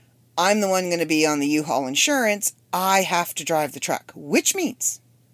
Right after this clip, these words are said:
I have to drive the truck down four highways, load it, drive it up two highways,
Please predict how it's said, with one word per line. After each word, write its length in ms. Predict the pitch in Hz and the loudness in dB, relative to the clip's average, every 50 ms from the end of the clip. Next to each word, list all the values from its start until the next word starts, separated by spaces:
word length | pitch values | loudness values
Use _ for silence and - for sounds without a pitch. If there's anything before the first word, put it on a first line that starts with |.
| _ _ _ - | _ _ _ 0
I 220 | 165 214 254 269 | 2 2 4 4
have 260 | 269 277 247 247 - | 4 4 2 0 -2
to 100 | - 214 | -6 -6
drive 320 | 170 180 180 196 226 254 269 | -2 2 4 4 4 4 2
the 80 | 294 | -2
truck 320 | - - 254 214 202 - - | -2 2 2 2 2 0 0
down 280 | - 143 131 120 117 | 0 2 2 0 -2
four 300 | - - - 160 185 247 | -6 -2 2 4 4 4
highways, 560 | 226 247 233 208 156 139 131 147 - - - - _ _ _ _ | 4 4 4 4 4 2 2 2 0 -2 -2 -6 _ _ _ _
load 280 | - 135 139 135 127 127 | -2 2 2 2 4 4
it, 320 | 139 190 - - - - - _ _ _ _ _ _ _ _ _ _ _ | 2 0 0 -2 -8 -10 -10 _ _ _ _ _ _ _ _ _ _ _
drive 300 | - - 180 180 180 175 | 0 4 4 6 4 4
it 100 | - - - | 2 0 2
up 220 | - 156 285 - - _ _ | 2 2 2 2 -2 _ _
two 200 | - 370 415 415 | 4 6 6 6
highways, 640 | 302 214 170 160 135 123 123 127 170 196 - - - | 6 4 4 4 4 4 2 2 2 0 -2 -2 -4